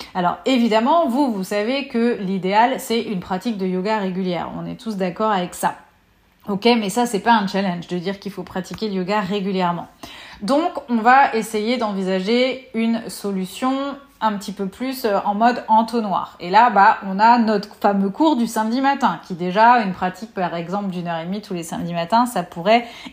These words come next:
aider notre plongeur. Ok, mais là encore,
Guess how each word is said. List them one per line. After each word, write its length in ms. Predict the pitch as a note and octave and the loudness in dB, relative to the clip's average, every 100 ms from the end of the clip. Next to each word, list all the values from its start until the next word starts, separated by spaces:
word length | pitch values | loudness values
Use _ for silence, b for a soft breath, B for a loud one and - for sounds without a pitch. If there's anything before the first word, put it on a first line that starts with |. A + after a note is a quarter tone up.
| - | 2
aider 320 | A#3 F#3+ C#4 | 2 4 2
notre 260 | A#3 G3+ - | 2 0 -6
plongeur. 560 | - A3+ G#3 F#3 D3+ - | -4 -2 0 0 -2 -2
Ok, 260 | A#3+ B3+ C4+ G#3 - | 0 0 0 -2 -2
mais 160 | D#3+ F3 | -8 -4
là 200 | F3+ A3 | 2 4
encore, 600 | G#3 F#3+ A3 B3+ D#4+ | 4 2 4 6 6